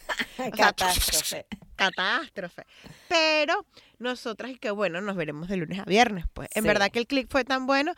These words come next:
Speaker 2: y eventualmente nuestros esposos ya como que, bueno, si ellas se llevan tan bien y es por algo, ya se llevan mejor,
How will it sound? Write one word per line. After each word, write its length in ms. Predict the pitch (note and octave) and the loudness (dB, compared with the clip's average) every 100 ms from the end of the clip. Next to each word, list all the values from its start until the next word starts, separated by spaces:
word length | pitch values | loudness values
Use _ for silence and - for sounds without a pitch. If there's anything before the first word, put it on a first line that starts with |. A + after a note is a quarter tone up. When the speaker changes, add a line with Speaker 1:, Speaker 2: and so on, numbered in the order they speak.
| - - - | -10 -20 -6
Speaker 2:
y 100 | C4+ | 2
eventualmente 720 | C4 B3 A#3 A#3 G#3+ A3 G#3+ C4+ | 4 4 2 2 2 2 -4 -4
nuestros 320 | D4 C#4 C4 | -4 -4 -6
esposos 500 | G#3+ G3+ F3+ A3+ C4 | -6 -6 -6 -6 -8
ya 320 | F3+ F#3 E3 E3+ | 0 4 4 4
como 300 | G#3+ A3 G3 | -2 -2 -2
que, 120 | E3 | 0
bueno, 300 | E3 F3+ - _ | 0 -2 -4 _
si 180 | - E3 | -6 -2
ellas 220 | C#3 D3 | -2 -2
se 120 | D4 G#3+ | 0 6
llevan 380 | G3 F3 F3+ | 8 8 8
tan 240 | G3+ B3 F#3+ | 4 0 2
bien 220 | A3+ G3+ | 0 0
y 140 | D3+ | -2
es 100 | C#3+ | -8
por 220 | - E3+ F3 | -6 2 2
algo, 220 | A3 G#4+ - - - | 2 -2 -10 -20 -6
ya 460 | F3+ F#3 D3+ C3+ - - _ | 6 8 8 4 -4 -10 _
se 200 | - G3+ | -6 -2
llevan 240 | F#3 E3+ E3+ | 4 4 4
mejor, 380 | E3+ F3+ F3+ | 0 4 2